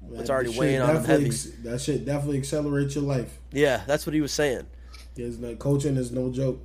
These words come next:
Speaker 2: No joke, especially at that level, right? And I can't even imagine, like, you have, like, all eighty-two guys, millionaires, all looking at you for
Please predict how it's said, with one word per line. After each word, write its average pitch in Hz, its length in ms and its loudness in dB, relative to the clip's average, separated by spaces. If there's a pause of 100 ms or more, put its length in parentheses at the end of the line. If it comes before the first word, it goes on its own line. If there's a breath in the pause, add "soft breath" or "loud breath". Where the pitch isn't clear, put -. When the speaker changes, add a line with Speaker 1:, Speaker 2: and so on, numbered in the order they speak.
(160)
Speaker 2:
No 147 220 4
joke, 127 320 0
especially 165 380 2
at 135 80 2
that 143 180 6
level, 123 360 4
right? 127 300 4 (360)
And 113 420 -2 (680 loud breath)
I 139 100 2
can't 202 180 6
even 165 140 8
imagine, 120 420 6
like, 117 220 -2 (240 soft breath)
you 143 120 0
have, 156 260 6
like, 120 180 0
all 131 300 2 (220)
eighty-two 156 400 0
guys, 143 500 2 (400)
millionaires, 143 840 6
all 131 240 4
looking 139 280 2
at 123 160 2
you 143 160 0
for 113 360 -2